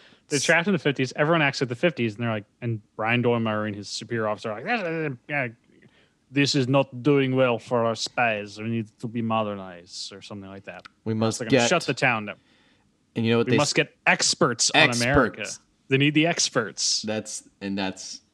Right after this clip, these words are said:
Speaker 2: that's where the title comes from, is, like, of, of all people you could try to get to become experts in modernizing an American community,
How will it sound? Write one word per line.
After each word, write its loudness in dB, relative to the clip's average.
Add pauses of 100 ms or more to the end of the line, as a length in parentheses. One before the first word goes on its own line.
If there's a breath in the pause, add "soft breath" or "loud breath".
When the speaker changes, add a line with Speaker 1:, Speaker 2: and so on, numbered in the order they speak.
(120)
Speaker 2:
that's -6
where -4
the -2
title -4
comes -8
from, -8 (140)
is, -2 (400 loud breath)
like, 2
of, 2
of 2
all 8
people 2
you 2
could -2
try 2
to 2
get -2 (300)
to 2 (460)
become -2 (100)
experts -2
in -4
modernizing 0
an -4
American -2
community, -4